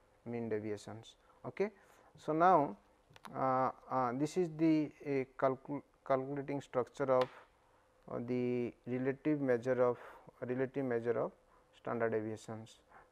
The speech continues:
So, we, we have complete information how to calculate, uh, how to calculate the, uh, absolute measure of dispersion and how to calculate the relative measure of dispersion.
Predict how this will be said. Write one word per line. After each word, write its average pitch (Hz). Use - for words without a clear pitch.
So, 120
we, 127
we 135
have 123
complete 131
information 120
how 123
to 127
calculate, 117
uh, 113
how 123
to 127
calculate 117
the, 117
uh, 117
absolute 139
measure 123
of 117
dispersion 127
and 131
how 120
to -
calculate 117
the 120
relative 113
measure 110
of 117
dispersion. 110